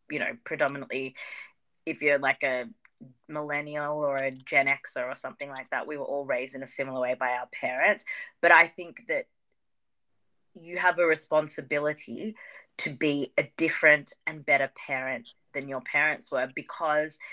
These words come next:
anything that happened twenty, thirty years ago is antiquated. Like, things have changed. And I think Brooks's inability to even recognize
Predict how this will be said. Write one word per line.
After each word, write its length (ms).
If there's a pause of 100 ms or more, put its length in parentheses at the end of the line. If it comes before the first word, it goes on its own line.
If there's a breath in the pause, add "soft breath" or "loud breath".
(260 loud breath)
anything 380
that 100
happened 640 (240)
twenty, 540
thirty 200
years 260
ago 120 (120)
is 200
antiquated. 640
Like, 120 (340 soft breath)
things 260
have 200
changed. 640
And 160
I 60
think 220 (340 loud breath)
Brooks's 400 (100)
inability 800
to 240
even 320
recognize 800